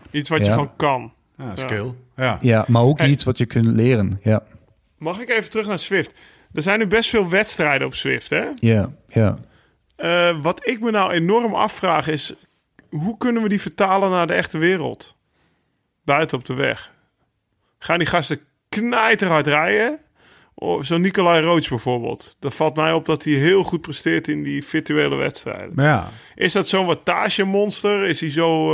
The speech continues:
Speaker 1: eh, aerodynamisch als een vrachtwagen op de fiets? Eh, waardoor hij dan zeg maar het, eh, minder presteert op de weg? Eh, hoe moet ik dat zien? Dat was voor mij echt wel een vraag wat, eh, wat
Speaker 2: Ja.
Speaker 1: speelde.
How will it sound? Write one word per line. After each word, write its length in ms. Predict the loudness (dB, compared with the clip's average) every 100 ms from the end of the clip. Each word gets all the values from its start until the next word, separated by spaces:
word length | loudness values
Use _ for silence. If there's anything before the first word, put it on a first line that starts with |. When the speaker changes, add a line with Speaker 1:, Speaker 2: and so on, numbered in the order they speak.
| 0 -2
Speaker 1:
eh, 120 | 0
aerodynamisch 600 | 0 2 2 0 0 -2
als 100 | -2
een 60 |
vrachtwagen 680 | -4 0 0 2 2 2 0
op 80 | -4
de 60 |
fiets? 400 | -2 0 2 0
Eh, 440 | -2 0 0 0 -2 -4 -12 -20 -20 -12
waardoor 320 | -2 2 2 2
hij 120 | 2
dan 160 | 2
zeg 200 | 2 0
maar 200 | 0 0
het, 200 | 0 -2
eh, 280 | -6 -4 -4 -6 -10 -12 -8
minder 440 | -2 0 2 0
presteert 560 | -2 -4 -2 2 2 2
op 160 | -2 -6
de 100 | -2
weg? 360 | 0 2 0 -8
Eh, 320 | -6 -4 -4 -8 _ -20 -20 -20 -20 -20 _
hoe 220 | _ 2
moet 160 | 4 2
ik 100 | 2
dat 200 | 2 2
zien? 400 | 0 0 -2 -6
Dat 140 | -4
was 220 | -2 -2
voor 80 | -2
mij 200 | 0 0
echt 100 | 0
wel 140 | 0 -2
een 60 |
vraag 400 | -2 -2 0 0
wat, 220 | -2 -6 -4
eh, 340 | -4 -4 -6
wat 200 | -6 -2
Speaker 2:
Ja. 160 | 0 0
Speaker 1:
speelde. 260 | 0 -8